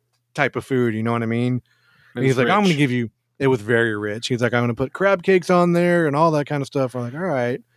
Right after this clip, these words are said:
Speaker 2: All right.
Speaker 1: I ate, like, half of it. I'm just like, "All right, man, I am, I am done." <laughs> I was, like,
Speaker 2: Yeah,
Speaker 1: done
Speaker 2: I,
Speaker 1: for
Speaker 2: you're,
Speaker 1: the
Speaker 2: you're, I'm full of alcohol. I can't put
Speaker 1: I
Speaker 2: any
Speaker 1: was
Speaker 2: more
Speaker 1: full of
Speaker 2: food in.
Speaker 1: alcohol. There's, in, in, like,
Speaker 2: <laughs>
Speaker 1: really heavy food. 'Cause we had just eaten, like,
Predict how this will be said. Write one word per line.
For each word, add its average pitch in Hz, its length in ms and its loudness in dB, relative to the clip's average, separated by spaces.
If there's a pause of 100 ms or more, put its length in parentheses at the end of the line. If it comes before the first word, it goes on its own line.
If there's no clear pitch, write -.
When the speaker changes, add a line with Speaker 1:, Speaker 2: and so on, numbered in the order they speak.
(160)
Speaker 2:
All 113 60 -8
right. 156 380 0
Speaker 1:
I - 40 2
ate, 180 120 4
like, 151 140 2
half 139 280 2
of 117 100 -2
it. 120 120 2
I'm 117 100 2
just 113 140 0
like, 110 100 -2
"All 113 140 0
right, 107 100 -2
man, 107 260 -4
I 127 240 2
am, 127 280 0
I 135 140 -4
am 107 360 -4
done." 113 480 -2 (260)
<laughs> - 760 -8
I 139 40 0
was, 147 140 0
like, 139 100 0
Speaker 2:
Yeah, 160 140 0
Speaker 1:
done 139 160 2
Speaker 2:
I, 147 80 2
Speaker 1:
for 135 80 -2
Speaker 2:
you're, 113 180 0
Speaker 1:
the 160 80 -12
Speaker 2:
you're, 160 120 0
I'm 156 120 2
full 165 380 2
of 135 80 0
alcohol. 120 800 0
I 123 120 0
can't 123 280 -4
put 147 120 -4
Speaker 1:
I 156 40 2
Speaker 2:
any 160 80 4
Speaker 1:
was 135 120 0
Speaker 2:
more 180 100 0
Speaker 1:
full 208 120 4
of 151 60 2
Speaker 2:
food 139 60 2
in. 135 60 4
Speaker 1:
alcohol. 135 500 4
There's, 143 400 0
in, 151 400 2
in, 139 280 0
like, 127 280 2
Speaker 2:
<laughs> 131 40 2
Speaker 1:
really 160 560 2
heavy 127 260 2
food. 113 420 2 (300)
'Cause 185 120 2
we 180 100 4
had 165 200 2
just 143 300 2
eaten, 143 300 4
like, 120 220 4